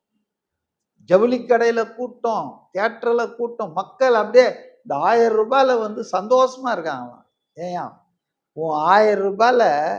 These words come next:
இன்னைக்கு ஒரு கிராமே பத்தாயிரம் ரூபாய்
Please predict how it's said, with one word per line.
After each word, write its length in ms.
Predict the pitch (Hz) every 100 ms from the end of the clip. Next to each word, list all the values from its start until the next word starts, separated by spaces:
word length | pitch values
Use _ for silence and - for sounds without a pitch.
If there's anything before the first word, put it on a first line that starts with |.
| - _ _ _ _ _ _ _
இன்னைக்கு 680 | 156 165 156 139 165 196 214 -
ஒரு 340 | 139 160 156 131
கிராமே 560 | 170 185 214 214 220 220
பத்தாயிரம் 520 | 175 175 180 160 143
ரூபாய் 360 | 139 165 160